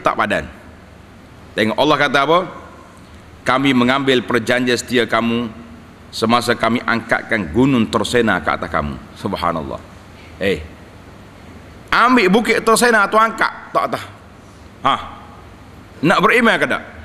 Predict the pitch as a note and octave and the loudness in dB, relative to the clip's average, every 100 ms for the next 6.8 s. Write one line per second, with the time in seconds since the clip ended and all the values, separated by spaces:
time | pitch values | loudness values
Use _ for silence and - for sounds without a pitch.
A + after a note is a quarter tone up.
0 | - - - - - - - - - - | -18 -20 -20 -20 -20 -20 -20 -20 -20 -20
1 | - - - - - - - - - - | -20 -20 -20 -20 -20 -20 -20 -20 -20 -20
2 | - - - A2 D3+ E3+ D3+ D#3+ C#3+ D3+ | -20 -18 -4 0 2 2 2 2 2 2
3 | D3+ C#3 C3 D3+ C#3+ C#3 A2 D#3+ F3+ G#3+ | 2 2 0 0 0 0 0 0 2 2
4 | F#3+ - - C#3 A#2 C3+ D#3 - B2+ A#2 | 2 0 0 0 2 2 0 -2 -4 -2
5 | B2+ A#2 A#2+ A#2+ G2+ A2 B2+ C#3 C3 G#2+ | -2 0 -2 -2 -2 2 2 2 0 -2
6 | F2+ F2 A2+ A2+ G#2 F#2 F2 | -4 -6 -2 0 0 -2 -4